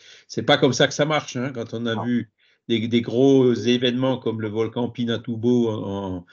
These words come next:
Speaker 1: qui a envoyé une quantité, euh, impressionnante de cendres,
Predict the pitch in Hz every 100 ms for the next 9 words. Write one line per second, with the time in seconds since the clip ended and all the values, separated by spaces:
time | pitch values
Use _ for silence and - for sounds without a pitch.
0 | _ _ - 117 110 113 113 117 117 113
1 | 110 110 - 110 123 113 110 104 101 101
2 | - 113 - 117 - 117 117 101 98 -
3 | 120 165 175 98